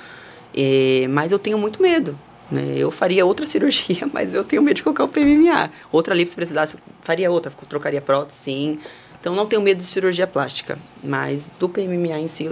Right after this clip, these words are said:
sim, porque falam que ele, a partir do momento que você aplicou,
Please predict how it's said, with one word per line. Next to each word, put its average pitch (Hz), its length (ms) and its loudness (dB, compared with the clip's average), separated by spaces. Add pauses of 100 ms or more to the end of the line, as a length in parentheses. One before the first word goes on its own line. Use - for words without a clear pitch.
(160)
sim, 170 300 -2
porque - 260 -6
falam 160 260 2
que 165 140 -4
ele, 160 440 0 (420)
a - 20 -12
partir 151 120 2
do 202 80 0
momento 208 160 -2
que - 60 -16
você 185 180 0
aplicou, 190 600 -2